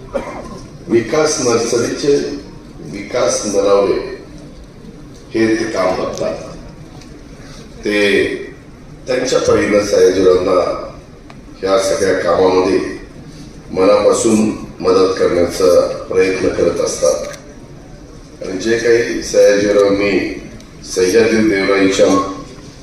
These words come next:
माध्यमातून आपल्या राज्यामध्ये वेगवेगळ्या भागामध्ये जी काही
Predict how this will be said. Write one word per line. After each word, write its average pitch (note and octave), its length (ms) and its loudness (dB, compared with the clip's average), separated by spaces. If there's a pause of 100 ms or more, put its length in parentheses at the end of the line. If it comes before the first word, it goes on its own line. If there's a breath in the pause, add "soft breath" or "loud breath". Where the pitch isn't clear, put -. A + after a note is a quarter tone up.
(540)
माध्यमातून - 680 0 (1000)
आपल्या G2 720 2 (1400)
राज्यामध्ये G#2+ 880 4 (240)
वेगवेगळ्या G2 560 2
भागामध्ये G2 760 0
जी - 400 -8
काही F#2+ 560 4